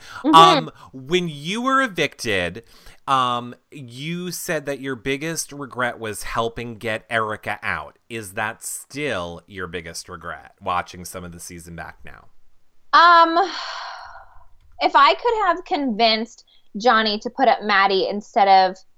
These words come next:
Speaker 1: Allie,
Speaker 2: Mm-hmm.
Speaker 1: that would be my biggest regret. But looking back, I don't know if that even would have been a possibility, 'cause he was so dead set on putting Allie or myself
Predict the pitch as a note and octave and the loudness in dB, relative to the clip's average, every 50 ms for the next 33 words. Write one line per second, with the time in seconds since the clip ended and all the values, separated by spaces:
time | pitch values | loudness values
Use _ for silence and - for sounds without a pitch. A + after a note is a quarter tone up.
0 | _ _ _ _ _ _ - - G#3+ G#3+ A3 A3+ A3+ A#3+ B3 C#4 D4+ D4+ _ - | _ _ _ _ _ _ 2 4 6 6 8 6 6 6 4 2 0 -4 _ -20
1 | - _ _ _ - A#2 G#2+ A3 B3 A#3 G#3 F3 A#3 A3+ A3+ B3 A#3 A3+ A3 G#3 | -20 _ _ _ -18 -14 0 4 4 6 6 6 4 2 0 0 -2 -2 -2 -2
2 | G#3+ G3+ G3+ G#3+ - A#3 A3 G3+ - F#3+ F#3+ A3 - - - G3+ G#3 A#3 - - | -4 -4 -6 -6 -6 -6 -6 -2 2 2 2 2 0 -4 -8 -2 0 0 2 2
3 | A3 A#3+ - - A#3+ B3 C4 A3 G3 G#3 A3+ - - A#3 - - G#3+ G3+ - G#3 | 2 2 2 0 -2 0 2 4 4 2 2 0 -4 -2 0 0 0 0 0 0
4 | G#3+ G#3+ A#3 A3 A3+ G#3 - - - - A3 G#3+ G3+ G#3+ G#3+ G#3 G3+ F#3+ G3 G3 | 0 0 2 4 4 4 4 2 -2 -6 -4 -2 -2 -2 -2 0 0 0 0 0
5 | - G3+ F#3+ F#3+ F#3+ - G3 F3+ - - - F3 F3 F3+ F3+ F#3+ G3+ - A3 - | 0 0 0 0 0 0 -2 -2 -2 0 4 4 6 6 6 4 2 0 -2 -2
6 | - A#3+ A#3 B3 - - A3+ A3 A3 G3 F#3 F3+ - - A#3 G#3 G3+ G3+ G3 G3 | 4 6 6 6 6 6 6 6 6 4 2 -2 0 4 4 6 6 6 4 0
7 | - - - - G#3+ F#3 - - - F#3 G3 G3+ - - - G#3 G3 G3 G3 G3 | -6 -4 2 4 4 4 4 2 -4 -6 -8 -8 -6 -4 -2 0 0 0 -2 -4
8 | - _ _ _ _ _ _ _ _ - G#3 G#3 G#3 G#3+ G#3+ G#3 G3+ G3 G#3 - | -8 _ _ _ _ _ _ _ _ 4 4 6 6 4 4 2 0 -2 -2 0
9 | - F#3+ F#3+ | 2 2 2